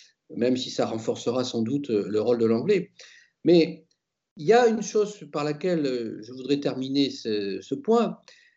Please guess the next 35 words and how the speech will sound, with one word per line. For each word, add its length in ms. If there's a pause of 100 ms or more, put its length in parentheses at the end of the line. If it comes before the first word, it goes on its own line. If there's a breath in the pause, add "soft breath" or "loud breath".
(120 soft breath)
c'est 240
que 420
i-, 320
il 100
faut 120
bien 160
savoir 500
que 140 (160)
nous 240
avons 240
affaire, 540
euh, 360 (1160)
à 140
un 120
équilibre 800 (100)
subtil 600
qu'il 160
faut 140
trouver. 420
C'est-à-dire, 380
d'une 240
part, 420 (360)
je 140
l'ai 140
déjà 320
dit, 400
renforcer 760
l'écosystème 960
du 140
transport 500 (540)
aérien 400 (100)
pour 140
les 80
raisons 680
évidentes, 760